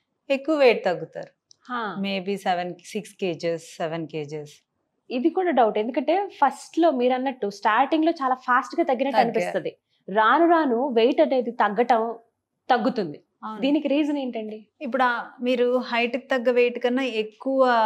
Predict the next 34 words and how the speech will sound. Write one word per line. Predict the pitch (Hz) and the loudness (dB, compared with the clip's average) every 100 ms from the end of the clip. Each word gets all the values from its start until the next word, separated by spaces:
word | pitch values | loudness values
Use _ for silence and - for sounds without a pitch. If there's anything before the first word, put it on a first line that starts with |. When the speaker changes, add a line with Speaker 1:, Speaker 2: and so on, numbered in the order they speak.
| 208 | 0
Speaker 1:
వెయిట్ | 208 208 214 | -2 -4 -4
ఉన్నారు, | 208 170 - | -6 -6 -8
హైట్ | 170 202 196 | -6 -6 -4
కి | 220 | -2
తగ్గ | 226 208 | 0 0
వెయిట్ | 208 202 | -4 -4
కన్నా | 226 302 | -4 0
ఎక్కువ | 226 - 254 247 | 0 -2 -2 0
వెయిట్ | 202 185 | 0 -2
ఉన్నారు, | 160 151 175 | -10 -12 -10
అప్పుడు | 214 | -4
Speaker 2:
మ్మ్. | 262 | -2
Speaker 1:
మీకు | 262 254 | 0 0
ఎక్కువ | 240 320 | -2 -2
క్యాలరీస్ | 349 311 277 277 269 | 2 2 2 0 -2
కావాలి. | - 233 247 247 156 147 _ _ _ 226 | -2 -2 0 -2 -6 -12 _ _ _ -10
Speaker 2:
మ్మ్. | 214 170 147 156 _ | -8 -8 -12 -20 _
Speaker 1:
ఫుడ్ | 277 240 | -4 2
కూడా | 311 359 | 4 4
అక్కడ | 359 269 | 4 2
అప్పుడు | 240 240 247 240 | 2 2 2 0
కొంచెం | 254 233 240 | -4 -4 -4
ఎక్కువ | 233 240 285 | -8 -4 -2
ఉంటది. | 202 165 165 208 | -2 -4 -10 -10
మీరు | 202 247 269 330 | -4 0 4 6
ఒక | 277 | 6
టెన్ | 233 240 240 | 4 0 2
కేజెస్ | 247 240 269 | 2 2 0
తగ్గంగానే | 240 208 214 190 160 220 | 0 0 -2 -6 -6 -4
మీ | 320 | -4
బిఎంఐ | 254 247 240 240 254 | -2 -4 -4 -4 -2
డౌ-, | 233 - | -2 -2
లో | 208 233 | -2 0
అయిపోతుంది. | 240 170 165 160 - | 0 -4 -8 -14 -18